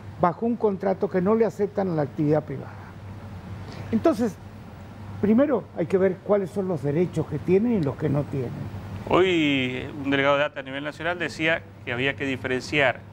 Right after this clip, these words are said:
Speaker 2: con el que tiene un contrato a término, por ejemplo, te contratan para mejorar un sistema informático,
Speaker 1: Sí.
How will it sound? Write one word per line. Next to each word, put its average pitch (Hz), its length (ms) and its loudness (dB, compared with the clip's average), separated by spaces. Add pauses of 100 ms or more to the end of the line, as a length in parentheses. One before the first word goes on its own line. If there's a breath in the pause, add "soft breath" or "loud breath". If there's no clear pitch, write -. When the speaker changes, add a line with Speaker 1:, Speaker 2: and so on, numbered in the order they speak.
Speaker 2:
con 113 120 -8
el 107 60 -6
que 117 100 -6
tiene 170 200 -6
un 175 60 -8
contrato 143 640 0
a 127 80 0
término, 139 340 -2
por 127 160 -8
ejemplo, - 360 -8
te 117 120 -2
contratan 123 520 0
para 117 300 0
mejorar 120 480 -2
un 131 120 -10
sistema 127 300 -6
informático, 110 580 -4
Speaker 1:
Sí. - 300 -10